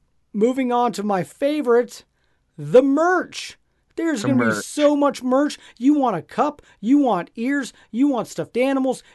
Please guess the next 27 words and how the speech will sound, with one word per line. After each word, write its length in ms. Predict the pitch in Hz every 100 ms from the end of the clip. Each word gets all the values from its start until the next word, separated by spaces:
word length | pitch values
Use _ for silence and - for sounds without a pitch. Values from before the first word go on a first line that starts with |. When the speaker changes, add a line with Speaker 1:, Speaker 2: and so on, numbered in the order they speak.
| -
Speaker 1:
you 260 | 196 359 294
name 300 | 233 247 180
it. 100 | 196
They're 140 | 226
gonna 160 | 220 185
put 180 | 190
a 60 | 160
five 420 | - 196 196 208
and 80 | 202
a 80 | 170
zero 340 | 143 190 185
on 280 | 185 170 185
it. 160 | 190 202 - _
You 180 | 151 170
can 200 | - - -
eat 200 | 208 233
it, 220 | 226 - _ -
throw 340 | 175 214 220
it, 180 | 220 175
spray 500 | - - 202 220 214
it, 120 | 202
whatever, 580 | 190 214 254 226 202 214
and 380 | 214 190 165 156
you 180 | 160 214
will 180 | 220 196
have 340 | - 175 170
it. 260 | 180 175